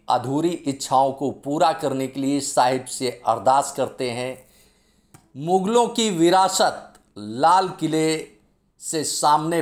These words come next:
बना गुरुद्वारा शीशगंज बुराई की हार और सच्चाई की जीत यानी विजय का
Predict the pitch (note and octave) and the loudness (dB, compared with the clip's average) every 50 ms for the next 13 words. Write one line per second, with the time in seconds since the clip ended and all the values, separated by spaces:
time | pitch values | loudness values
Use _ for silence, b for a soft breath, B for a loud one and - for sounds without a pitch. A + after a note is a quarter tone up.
0 | A#2+ G2 - C#3 D3 D#3+ D#3 D3 C3+ C3+ D3 D3 B2+ B2 B2 A#2+ C#3 C#3 C#3+ D3+ | -2 0 0 2 2 4 4 4 4 2 0 -2 -4 -6 -2 0 2 2 4 4
1 | C#3+ C#3 - - - - G3+ A3 G3+ - - - A#2 A2+ F#2 D#2+ D2 - - _ | 2 0 0 -2 -6 -6 -6 -4 -2 -2 -2 -2 -4 -4 -4 -6 -12 -16 -20 _
2 | _ _ _ _ _ _ _ _ _ _ _ G#2+ G2+ C3 D3+ E3 E3 E3 F3+ F#3 | _ _ _ _ _ _ _ _ _ _ _ -16 -10 -4 0 2 2 2 2 0
3 | F3+ - E3 C#3 A#2+ - - C#3 D#3 D#3+ E3 E3 - - - _ - B2 C3+ C#3 | -2 0 0 0 0 2 2 4 4 4 2 0 -4 -10 -16 _ -2 2 4 4
4 | C#3 C3 - - - C3 - - - - C#3 C#3+ D3+ D3+ C#3 - - C#3 B2+ A2+ | 4 2 -2 -4 -6 -6 -6 -4 -2 0 0 0 0 -2 -4 -4 -6 -8 -6 -6
5 | G#2 F#2 F#2 - _ _ _ _ _ _ _ F#2 - - D#3+ E3+ E3 D#3+ - A2+ | -8 -10 -12 -20 _ _ _ _ _ _ _ -16 -14 -10 -6 -6 -6 -6 -8 -8
6 | A#2 A#2+ B2+ C#3 D3 B2+ G2 F2 F2+ B2+ C#3 C#3 B2+ E3+ E3+ E3 D#3 - - C3+ | -6 -6 -4 -4 -6 -10 -10 -8 -6 -4 -4 -2 0 0 0 0 0 0 0 2
7 | B2+ | 2